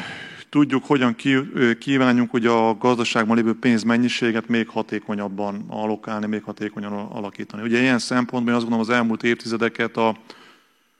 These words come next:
a, hát mondjuk azt, hogy a mennyiségekre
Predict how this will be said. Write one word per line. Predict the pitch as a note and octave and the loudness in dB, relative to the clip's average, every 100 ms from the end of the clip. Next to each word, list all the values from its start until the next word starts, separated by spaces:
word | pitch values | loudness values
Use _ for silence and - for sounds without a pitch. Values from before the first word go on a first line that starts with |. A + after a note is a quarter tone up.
| _ _ | _ _
a, | G3 A#2 G#2+ G#2+ G#2 G2 - - - - _ _ - F#3+ | -10 -6 -2 -2 -2 -4 -12 -20 -20 -20 _ _ -20 -18
hát | D#3+ - | -18 -8
mondjuk | A#2+ A2 A#2 | -6 -4 -6
azt, | G#2+ | -8
hogy | A#2+ A2 | -6 0
a | |
mennyiségekre | A#2 C3 A#2 - G#2 G2+ - G#2+ G2+ | 4 4 4 2 0 -2 -2 -4 -6